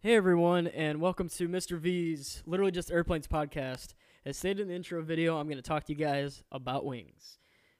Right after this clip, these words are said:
And first, we're gonna talk about the basics of a annual aircraft wing. Whether it's the wingtip from the ribs, the spar, some in-,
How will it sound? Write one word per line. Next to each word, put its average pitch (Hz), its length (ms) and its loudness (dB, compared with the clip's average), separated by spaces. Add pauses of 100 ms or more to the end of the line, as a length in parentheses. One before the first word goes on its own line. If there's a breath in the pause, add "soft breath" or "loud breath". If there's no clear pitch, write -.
(100)
And 127 280 -10
first, 226 280 2
we're 220 80 0
gonna 196 160 2
talk 175 280 4
about 160 260 4
the 147 180 4
basics 160 560 0
of 131 340 -6 (260)
a 127 420 -8
annual 147 360 -2
aircraft 139 480 -6
wing. 127 300 -14 (580 soft breath)
Whether 151 320 0
it's 143 300 -4
the 143 240 -2
wingtip 160 540 -2 (260)
from 139 160 -12
the 127 80 -12
ribs, 156 720 -4
the 139 40 -20
spar, 151 720 -2 (600)
some - 240 -8
in-, 151 140 -8